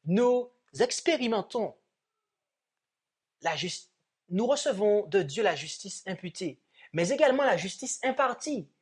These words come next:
Autrement dit que nous marchons dans la sanctification. Eh bien, nous sommes alors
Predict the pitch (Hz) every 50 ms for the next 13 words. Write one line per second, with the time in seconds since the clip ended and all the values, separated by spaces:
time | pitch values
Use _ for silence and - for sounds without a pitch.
0 | _ _ _ _ - 196 208 - 254 247 247 247 214 311 339 - - 233 226 233
1 | 226 - _ _ _ _ _ - 170 190 233 247 247 247 247 247 - _ _ _
2 | _ _ _ _ _ _ _ 143 170 226 226 214 208 - - 311 262 226 208 190
3 | 185 - 226 220 - 240 190 233 208 254 233 208 - - - 285 220 156 - _
4 | _ _ _ _ _ _ _ _ _ _ _ _ _ _ _ _ _ _ _ 180
5 | 175 135 151 196 254 269 196 - - _ _ _ _ _ _ _ _ _ _ _
6 | _ _ _ _ _ _ _ _ _ _ _ _ _ _ _ _ _ _ _ _
7 | _ _ _ _ _ _ _ _ _ 147 175 170 - 262 262 269 226 170 165 156
8 | 147 147 151 147 -